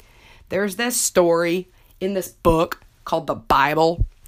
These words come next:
and it's talking about how if you wanna build a house, you probably don't wanna build it on the sand because the sand is just gonna, like, wash away. I don't want you to have a curriculum that's built on the sand. I want you to have a curriculum that's built on a rock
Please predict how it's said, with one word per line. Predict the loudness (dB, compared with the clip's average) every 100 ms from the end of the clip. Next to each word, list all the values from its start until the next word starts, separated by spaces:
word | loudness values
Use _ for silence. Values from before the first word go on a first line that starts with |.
| -20 -20 -4
and | -2
it's | 0
talking | 2 2 2 2
about | 4 2
how | 2 4 2
if | 0
you | -2
wanna | 0 0
build | -2
a | 0
house, | 4 4 4 -2
you | -2
probably | 2 2
don't | 2 0
wanna | 0 -2
build | 0 0
it | 0
on | -2
the | -2
sand | -2 -2 -2 -6 -14 -14
because | -6 -4 -4
the | -4
sand | -2 -2 -2
is | -4
just | -6
gonna, | -4 -4
like, | -4 -4 -8 -12 -10
wash | -8 -2 -4 -2
away. | 0 0 0 -4 -10 _ _ _ -20 -20 -8
I | -2
don't | -2 0
want | 2 4
you | 2
to | 0
have | 0 -2
a |
curriculum | -4 -8 -6 -6 -6
that's | -6
built | -6 -4
on | -6
the | -6
sand. | -8 -8 -10 -16 -20 -8 0
I | 2
want | 2 0
you | -2
to |
have | -2 -2
a |
curriculum | -6 -12 -8 -6 -4
that's | -6
built | -4 -2 0
on | -2
a | -2
rock | -4 0 4 4 4 0 -8